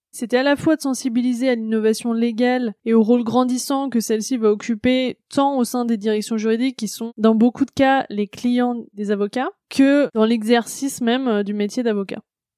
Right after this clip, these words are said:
Et l'autre avantage, c'est que ça leur fait aussi découvrir un nouveau moyen de communication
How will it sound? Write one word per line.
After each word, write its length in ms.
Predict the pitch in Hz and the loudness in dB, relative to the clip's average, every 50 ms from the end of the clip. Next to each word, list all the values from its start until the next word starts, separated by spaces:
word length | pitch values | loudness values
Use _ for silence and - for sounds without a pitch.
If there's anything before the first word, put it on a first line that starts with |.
| _ _ - | _ _ 0
Et 100 | 220 220 | 2 4
l'autre 320 | 233 269 330 - - 311 | 4 4 2 2 2 0
avantage, 760 | 277 247 240 226 233 214 262 262 285 311 330 330 320 - - | 0 0 0 -2 -2 2 2 2 2 2 0 0 -2 -4 -6
c'est 300 | - - - 254 254 254 | -8 -6 -4 -4 -6 -6
que 380 | - - - 254 254 269 285 | -6 -2 0 2 2 2 2
ça 240 | 277 - - 233 220 | 0 0 0 0 2
leur 180 | 214 214 214 208 | 2 2 0 0
fait 220 | - - 302 294 | 0 0 2 4
aussi 280 | 277 247 - - - 285 | 4 2 0 0 -4 -2
découvrir 600 | 247 247 226 - - 247 233 220 220 254 269 269 | -2 -2 -2 -2 -2 -4 -2 0 0 0 0 0
un 140 | 254 226 220 | 0 -2 0
nouveau 360 | 226 240 254 240 240 262 262 | 2 2 2 4 4 2 2
moyen 320 | 262 262 247 240 240 240 | 2 0 0 0 -2 -4
de 60 | 240 240 - 233 | -6 -8 -10 -2
communication 880 | - 247 226 226 233 226 226 214 - 220 220 208 - - 240 269 302 | -2 0 0 0 -2 -4 -4 0 0 0 0 0 -2 -6 -6 -6 -6